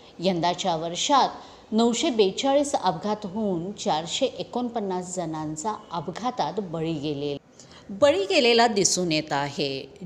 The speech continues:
जिल्ह्यात साधारण दररोज दीडशे ते एकशे पंच्याहत्तर नवीन वाहने रस्त्यावर धावताना दिसून येत आहेत. जिल्ह्यातील एकूण वाहन संख्या डिसेंबर दोन हजार चोवीस अखेर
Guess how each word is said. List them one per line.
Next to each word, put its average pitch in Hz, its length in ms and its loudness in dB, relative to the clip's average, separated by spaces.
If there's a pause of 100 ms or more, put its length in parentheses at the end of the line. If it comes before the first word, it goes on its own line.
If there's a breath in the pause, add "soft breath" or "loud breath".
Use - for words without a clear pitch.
जिल्ह्यात 226 500 4 (720 loud breath)
साधारण 339 680 4 (360 loud breath)
दररोज 262 760 4
दीडशे 190 880 4
ते 240 40 8
एकशे 233 440 4
पंच्याहत्तर 233 640 2
नवीन 226 480 2
वाहने 202 420 0
रस्त्यावर 214 640 0
धावताना 180 600 -2
दिसून 147 460 -4
येत 143 240 -6
आहेत. 139 440 -6 (1160 loud breath)
जिल्ह्यातील 330 600 6
एकूण 233 440 4
वाहन 208 300 2
संख्या 220 420 0
डिसेंबर 214 580 0
दोन 185 220 0
हजार 180 280 0 (120)
चोवीस 196 440 0 (120)
अखेर 165 480 0